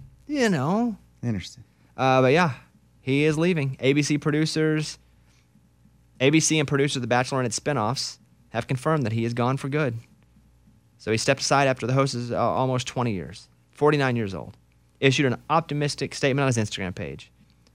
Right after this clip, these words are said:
Speaker 1: He didn't say how much money he made, though.
Speaker 2: <laughs>
Speaker 1: That's why he's optimistic. He's set.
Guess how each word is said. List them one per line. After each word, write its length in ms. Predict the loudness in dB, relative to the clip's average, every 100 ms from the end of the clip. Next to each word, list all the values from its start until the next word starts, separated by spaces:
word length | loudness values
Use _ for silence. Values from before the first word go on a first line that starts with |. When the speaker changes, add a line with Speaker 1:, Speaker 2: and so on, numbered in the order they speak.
| _
Speaker 1:
He 100 | -10
didn't 240 | -6 -4
say 120 | -2 -2
how 80 |
much 200 | -2 -2
money 220 | -2 0 0
he 100 | 0
made, 260 | -2 -4
though. 140 | -6 -8 -10
Speaker 2:
<laughs> 140 | -10 -2
Speaker 1:
That's 600 | 0 0 -2 -4 -6 -4
why 100 | 0
he's 100 | 2
optimistic. 560 | 0 0 -4 -4 -8 -8 -20 -20
He's 140 | -14
set. 360 | -4 0 0 -2